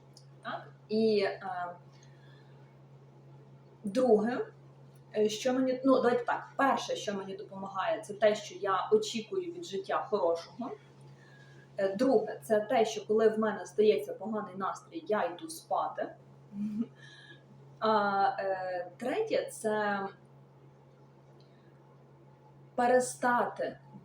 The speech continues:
думати про погане, перестати бачити навколо себе погане. Тому що, дивіться, наш мозок дуже прикольна штукенція.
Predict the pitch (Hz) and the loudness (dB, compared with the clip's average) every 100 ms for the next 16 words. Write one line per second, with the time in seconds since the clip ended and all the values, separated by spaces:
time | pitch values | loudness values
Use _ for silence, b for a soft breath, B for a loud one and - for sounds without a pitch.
0 | - 220 269 440 320 - 170 - - - | -6 0 4 4 2 0 -4 -6 -14 -20
1 | - - 240 - 240 208 180 156 127 - | -14 2 4 6 2 0 -2 -4 -6 -8
2 | - - - - - 214 196 196 - 254 | -14 -20 -20 -20 -2 0 0 -2 -4 -4
3 | 285 247 202 - 220 202 196 - - 175 | -2 -2 0 2 2 2 -2 -8 -8 -4
4 | 175 175 - 165 165 - 170 156 143 160 | -2 -4 -4 -6 -6 -4 -4 -4 -8 -10
5 | - 156 143 143 - - - 214 285 285 | -8 -8 -8 -10 -16 -20 -10 -6 -4 -2
6 | 220 214 202 - - B B B - - | -4 -2 -4 -8 -16 B B B -20 -10
7 | 202 240 349 349 277 392 440 208 - - | -2 -2 -2 -6 -4 -2 0 0 -4 -10
8 | - 254 359 349 220 208 220 262 269 233 | -4 -2 0 -4 -6 -2 0 2 2 2
9 | 214 - - - - - - - - - | -2 -4 -14 -20 -20 -20 -20 -20 -20 -18
10 | - - 247 226 180 170 - - - | -6 -2 2 4 2 0 -8 -6 -6